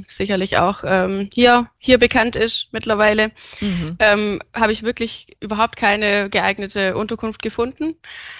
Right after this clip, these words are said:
Speaker 1: Das war mir absolut nicht möglich und dann bin ich, ähm, glücklicherweise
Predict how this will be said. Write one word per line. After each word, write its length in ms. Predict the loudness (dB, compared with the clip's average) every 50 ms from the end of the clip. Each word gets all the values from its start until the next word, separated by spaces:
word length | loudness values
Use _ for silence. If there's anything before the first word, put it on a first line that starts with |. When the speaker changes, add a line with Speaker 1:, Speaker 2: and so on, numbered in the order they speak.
| -18 -12 -10
Speaker 1:
Das 160 | -8 0 2
war 100 | 4 4
mir 140 | 4 4 2
absolut 400 | 2 0 0 -4 -4 -2 -2 -4
nicht 160 | -4 0 2
möglich 360 | 2 2 4 2 0 0 0
und 200 | 0 0 4 4
dann 160 | 2 4 4
bin 160 | 2 4 4
ich, 240 | 2 0 -2 -4 -2 2
ähm, 560 | 4 4 4 4 2 0 -2 -2 -4 -6 -10 _ _ _ _ _ -20 -12 -2
glücklicherweise 920 | 0 0 0 2 2 2 2 4 6 4 4 4 2 0 0 0 0 -2